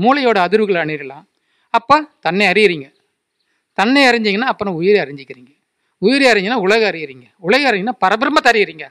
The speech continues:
<laughs> பரபிரம்மம் தான் எல்லாத்துக்குமே. அது இல்லாம ஒண்ணுமே இல்ல. அது உருவம் கிடையாது, அருவுருவம் கிடையாது. அது ஆற்றல், மகாசக்தி. எல்லா சக்தியும் அதுல வந்து நமக்கு சேரக்கூடியது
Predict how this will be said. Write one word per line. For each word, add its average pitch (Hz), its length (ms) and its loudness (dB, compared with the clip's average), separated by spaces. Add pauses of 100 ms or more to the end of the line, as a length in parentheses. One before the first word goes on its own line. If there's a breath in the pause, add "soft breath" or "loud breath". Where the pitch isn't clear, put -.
<laughs> - 360 -20 (640)
பரபிரம்மம் 262 540 0
தான் 285 160 2 (400)
எல்லாத்துக்குமே. 190 640 -4 (880)
அது 175 140 0
இல்லாம 214 380 0
ஒண்ணுமே 170 340 -12
இல்ல. 127 160 -16 (580)
அது 233 220 0
உருவம் 254 340 0
கிடையாது, 170 240 -2
அருவுருவம் 208 440 -2
கிடையாது. 123 240 -20 (100)
அது 147 140 -10 (160)
ஆற்றல், 196 340 -4 (1300)
மகாசக்தி. 180 640 0 (1080)
எல்லா 220 280 2
சக்தியும் 220 560 -4
அதுல 165 300 -4
வந்து 190 240 -2 (300)
நமக்கு 156 340 -10 (200)
சேரக்கூடியது 175 640 -4